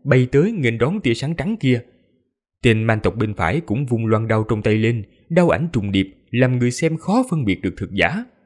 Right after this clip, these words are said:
cũng vung lên chặn lại bóng trắng kia. Hai thanh loan đao chưa chạm đến mục tiêu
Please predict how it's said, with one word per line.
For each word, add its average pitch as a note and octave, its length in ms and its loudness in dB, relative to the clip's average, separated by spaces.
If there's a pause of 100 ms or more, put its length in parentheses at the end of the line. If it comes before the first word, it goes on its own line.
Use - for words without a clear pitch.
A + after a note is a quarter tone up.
(220)
cũng C3+ 340 2
vung B2 180 2
lên A#2+ 380 2
chặn F#2+ 220 -2
lại F2+ 240 0
bóng D3 200 -2
trắng F3 240 -4
kia. B2 220 0 (920)
Hai A2 200 0
thanh G#2+ 220 -2
loan G2+ 160 0
đao G2+ 440 -2
chưa E3+ 280 4
chạm F#2+ 240 2
đến G3+ 100 4
mục - 200 -2
tiêu C3 260 0